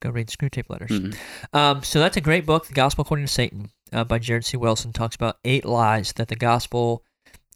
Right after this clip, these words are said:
Speaker 1: uh, or that Satan lays out that Christians can be tempted to believe.
Speaker 2: Yep. Yep.
Speaker 1: All right, Rob, you do have a quote for us, I think.
Speaker 2: I do. I, w-, I didn't wanna
Speaker 1: Just
Speaker 2: dive
Speaker 1: lay it
Speaker 2: in.
Speaker 1: on us before I
Speaker 2: Okay,
Speaker 1: keep
Speaker 2: so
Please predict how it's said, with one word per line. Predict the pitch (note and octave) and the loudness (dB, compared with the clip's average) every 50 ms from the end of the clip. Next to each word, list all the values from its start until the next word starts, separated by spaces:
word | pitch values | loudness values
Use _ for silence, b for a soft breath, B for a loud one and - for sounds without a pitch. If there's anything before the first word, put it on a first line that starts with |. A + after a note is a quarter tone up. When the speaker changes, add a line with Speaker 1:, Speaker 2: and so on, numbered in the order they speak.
| _ _ _ - | _ _ _ -4
Speaker 1:
uh, | C3+ C3+ A#2 | -2 0 0
or | - C3 | 0 0
that | B2+ B2 - | 0 -2 -2
Satan | - - E3+ C#3 A2+ B2+ A#2+ - _ _ _ | 0 0 0 0 -2 -6 -10 -10 _ _ _
lays | - B2 B2 B2+ B2 A#2+ B2+ A#2+ B2 | -8 -2 2 2 4 4 4 4 4
out | B2 A#2 A#2 A#2 - _ _ _ _ - | 4 4 4 2 0 _ _ _ _ -8
that | A2+ - - _ _ _ _ _ _ _ _ _ _ _ _ _ - - | -6 -6 -8 _ _ _ _ _ _ _ _ _ _ _ _ _ -18 -8
Christians | - - - F3+ - - - C#3+ B2 - | -2 0 2 2 2 0 -2 -6 -8 -6
can | - - C3+ | -6 -4 -2
be | A#2+ A#2 | -2 -4
tempted | - - - C3 B2 - G#2+ G2+ - | -2 -2 -4 -4 -4 -6 -8 -10 -8
to | - G#2 | -10 -8
believe. | - F2+ E2+ - - - - - - | -8 -8 -8 -8 -10 -14 -10 -2 0
Speaker 2:
Yep. | G#2 G#2 - - B B B | 0 0 0 -2 B B B
Yep. | A2 A2+ G#2+ B B B B B B - | -2 -2 -2 B B B B B B 0
Speaker 1:
All | - F3 | 2 4
right, | D#3 | 6
Rob, | D3 C#3 B2+ | 6 4 4
you | C#3+ D3+ | 2 0
do | E3+ A3 | 2 2
have | A3 D#3 | 4 2
a | C#3+ | 2
quote | - - C#3 A#2+ - | 2 4 4 4 4
for | - F#2+ C#2 | 0 -2 -2
us, | - - - - | -2 -4 -4 -4
I | A2 | -4
think. | - - F#2+ - - - - - _ - - - - | -4 -4 -8 -8 -10 -16 -16 -18 _ -16 -12 -6 -4
Speaker 2:
I | A#2+ | -2
do. | A#2 A2+ B2+ A#2+ G#2+ F2+ D#2+ | 2 4 4 6 6 4 4
I, | - | 2
w-, | G2+ G2+ - | 2 2 2
I | - | 2
didn't | G#2+ G#2+ G2+ | 2 0 2
wanna | F#2+ G2+ F#2+ | 2 2 2
Speaker 1:
Just | - - - - - | 2 2 0 -2 -2
Speaker 2:
dive | - - A2 C#3+ | 0 2 4 6
Speaker 1:
lay | F3 | 6
it | F#3 F#3 | 6 6
Speaker 2:
in. | E3+ | 6
Speaker 1:
on | E3 D#3 C3 | 6 6 4
us | A#2 A2 | 2 0
before | - - - - - B2 A#2 | -2 -6 -6 -2 0 2 4
I | A#2 | 6
Speaker 2:
Okay, | C3+ C3+ | 4 4
Speaker 1:
keep | B2 - | 4 4
Speaker 2:
so | - B2+ | 6 6